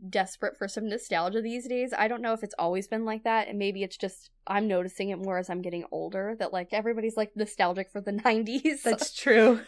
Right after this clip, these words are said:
Speaker 2: <laughs>
Speaker 1: I
Speaker 2: You
Speaker 1: may-
Speaker 2: see a lot of that.
Speaker 1: Maybe it's always existed, but it was, like, my parents that were experiencing,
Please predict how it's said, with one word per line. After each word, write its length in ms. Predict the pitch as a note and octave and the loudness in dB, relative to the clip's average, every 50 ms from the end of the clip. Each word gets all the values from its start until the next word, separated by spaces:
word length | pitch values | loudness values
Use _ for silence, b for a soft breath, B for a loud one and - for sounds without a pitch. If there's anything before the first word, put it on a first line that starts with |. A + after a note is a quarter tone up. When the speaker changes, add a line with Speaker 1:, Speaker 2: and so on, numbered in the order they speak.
| - - | -12 -12
Speaker 2:
<laughs> 140 | - - | -4 2
Speaker 1:
I 60 | - C4 | 6 8
Speaker 2:
You 60 | C4+ | 8
Speaker 1:
may- 100 | D4 C4 | 8 8
Speaker 2:
see 80 | B3 | 8
a 80 | C4 G#3 | 6 6
lot 220 | - F#3 E3+ F#3 | 6 6 4 4
of 100 | G#3 F3 - - | 2 0 0 2
that. 240 | G3 G3+ - - - _ - | 2 2 2 0 -12 _ 2
Speaker 1:
Maybe 220 | C4+ C4+ D#4 F4 G4+ | 4 6 8 8 8
it's 160 | A#4 A#4+ D#4+ | 6 8 8
always 300 | C4+ C#4+ D4 D4 C4+ A3+ | 6 6 6 6 2 0
existed, 480 | A#3 G3 F#3+ G#3+ A3+ A3+ - G#3 F#3+ | -2 -4 -2 -2 -2 0 -2 -2 0
but 80 | F#3+ F#3 | 0 0
it 80 | F#3 E3 | 0 0
was, 180 | F#3 F#3 - | -2 -2 0
like, 160 | G3 F#3 F#3 | 0 -2 0
my 120 | G3+ F3+ F3+ | -2 -4 -4
parents 540 | - - - A#3 A3 G3+ F3+ F3 - - - | -4 -2 -2 0 0 0 -2 -4 -6 -6 -4
that 100 | - - | -4 -4
were 140 | G3 F#3 F3 | -2 -2 -4
experiencing, 800 | - - - - - F3+ E3+ E3 E3 F3 - - F3 E3 F#3 G3 | -6 -8 -12 -10 -6 -6 -4 -6 -6 -8 -8 -8 -8 -8 -8 -8